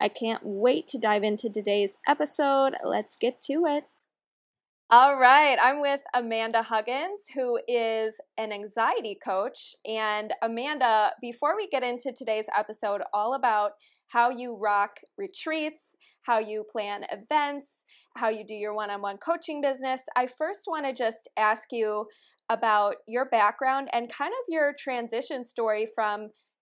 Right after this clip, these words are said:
transis-, transitioning your business from being, um, all about yoga and kind of being more of a health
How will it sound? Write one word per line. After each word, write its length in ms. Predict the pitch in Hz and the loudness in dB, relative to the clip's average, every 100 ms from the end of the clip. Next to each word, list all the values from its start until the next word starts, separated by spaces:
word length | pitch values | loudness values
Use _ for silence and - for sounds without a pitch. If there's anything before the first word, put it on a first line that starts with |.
| - | -8
transis-, 560 | 269 240 233 233 240 240 - _ _ - | -4 -2 -4 -4 -6 -8 -20 _ _ -10
transitioning 540 | 233 233 240 240 226 | -10 -6 -8 -6 -6
your 80 | 220 | -6
business 480 | 208 214 214 220 202 - _ | -4 -6 -4 -8 -8 -12 _
from 220 | 220 208 | -6 -4
being, 480 | 214 208 202 196 202 _ _ _ _ | -4 -4 -6 -10 -14 _ _ _ _
um, 300 | 208 196 185 190 | -2 -2 -4 0
all 200 | 220 220 | 2 2
about 320 | 208 202 190 - | 4 2 2 -2
yoga 720 | 285 349 320 302 277 262 254 - | 6 6 6 6 8 8 6 2
and 480 | 226 220 202 202 202 214 _ _ _ | -2 0 -2 -2 -10 -18 _ _ _
kind 140 | 262 220 | -4 -4
of 60 | |
being 180 | 220 220 | -4 -4
more 160 | 202 202 | -2 -2
of 60 | |
a 40 | 196 | -2
health 280 | - 359 | 0 0